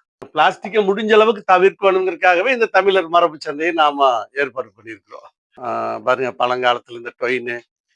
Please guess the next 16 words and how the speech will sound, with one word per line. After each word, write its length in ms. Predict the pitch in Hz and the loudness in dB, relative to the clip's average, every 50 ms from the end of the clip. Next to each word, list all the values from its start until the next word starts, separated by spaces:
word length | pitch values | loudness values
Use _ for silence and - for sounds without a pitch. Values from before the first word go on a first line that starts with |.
| _ _ _ _ _ _ _ 143 | _ _ _ _ _ _ _ -14
சணல், 400 | - - 143 139 139 120 117 - _ _ _ _ _ _ _ | -6 -2 0 0 0 0 -2 -6 _ _ _ _ _ _ _
சந்திரன், 460 | - 127 127 131 131 127 135 131 127 - - _ _ _ _ _ | -4 -2 -2 -2 -2 -2 -2 -2 -4 -8 -14 _ _ _ _ _
அஹ், 120 | - 139 - | -14 -14 -10
சென்னை 280 | - 135 131 135 143 135 | -8 -6 -4 -2 -2 -4
சில்க்ஸ் 440 | - - 131 120 - - - - - - - _ _ _ _ _ _ _ _ _ _ _ _ _ | -4 -8 -12 -12 -14 -16 -20 -20 -20 -20 -20 _ _ _ _ _ _ _ _ _ _ _ _ _
முதலாளி, 420 | - 120 120 123 120 117 113 117 117 - _ _ _ _ _ _ _ _ _ | -4 -2 0 2 2 2 0 -2 -4 -8 _ _ _ _ _ _ _ _ _
அப்புறம் 180 | - - 226 220 | -4 -2 -2 -2
சிறுதானியங்கள்ல, 720 | - 233 196 226 214 208 202 196 190 175 170 185 214 240 220 | -2 -6 -4 0 0 2 4 4 4 4 4 4 2 4 4
அஹ், 200 | 202 180 165 156 | 4 4 4 4
தகர 300 | - 151 139 135 165 156 | 2 -2 -2 0 0 -2
டின்னுங்க. 440 | 143 131 131 139 143 143 143 139 139 147 | -2 -4 -4 -2 0 0 0 0 -2 -6
இது 300 | 147 156 156 160 151 147 | -6 -6 -4 -4 -4 -2
பாருங்க, 260 | 143 151 151 131 131 127 | -4 -6 -6 -6 -10 -16
இது 100 | 120 - | -12 -10
சீப்பு, 400 | - - 156 151 - _ _ - - _ | -10 -10 -10 -12 -14 _ _ -20 -20 _
இந்த 180 | _ 151 127 127 | _ -10 -8 -6